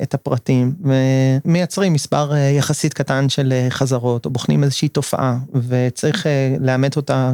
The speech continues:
גם, אה, בתיאוריה וגם בניסוי. אנחנו מדברים על, אה, צדדים שהם פחות מדעיים, אלא יותר הנדסיים,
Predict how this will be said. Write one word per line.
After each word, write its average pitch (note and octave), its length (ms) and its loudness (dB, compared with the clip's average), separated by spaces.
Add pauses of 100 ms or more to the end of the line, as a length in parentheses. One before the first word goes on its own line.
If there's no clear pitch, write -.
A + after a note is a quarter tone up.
(100)
גם, C#3 380 2
אה, B2+ 100 2
בתיאוריה B2+ 500 0
וגם C3+ 240 0
בניסוי. B2+ 500 -2 (540)
אנחנו D3 280 0
מדברים C#3 400 2
על, C3 180 2
אה, B2 120 0
צדדים C3+ 420 2
שהם B2+ 240 0
פחות D#3+ 260 -2
מדעיים, C#3 480 2
אלא B2 100 2
יותר A#2+ 280 0
הנדסיים, B2+ 680 2